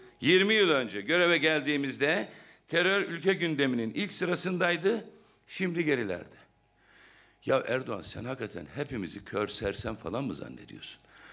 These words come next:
Bu millette beyin, akıl yok mu zannediyorsun? İnsanların gözü kulağı yok mu zannediyorsun? Beni bırak.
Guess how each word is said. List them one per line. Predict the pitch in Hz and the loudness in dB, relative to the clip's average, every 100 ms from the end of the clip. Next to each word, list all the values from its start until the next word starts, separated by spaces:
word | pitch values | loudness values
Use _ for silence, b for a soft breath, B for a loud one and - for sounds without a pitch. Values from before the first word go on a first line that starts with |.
| B - | B 2
Bu | 160 | 6
millette | 170 151 147 143 101 | 6 6 4 0 0
beyin, | 113 127 - | -2 -2 -4
akıl | 95 143 113 | -6 -4 -4
yok | 95 120 - | -2 -2 -6
mu | |
zannediyorsun? | 78 76 73 67 - - 113 | -10 -10 -10 -12 -14 -10 -6
İnsanların | 127 139 131 123 107 | -2 0 2 2 2
gözü | 85 113 110 | 2 2 0
kulağı | - 107 107 92 | -2 2 4 4
yok | 76 120 - | 4 0 0
mu | 95 | -6
zannediyorsun? | 71 67 55 - - - - B B B B B B B | -6 -10 -12 -16 -18 -20 -20 B B B B B B B
Beni | 196 254 220 | 4 6 8
bırak. | 170 113 - | 6 2 -6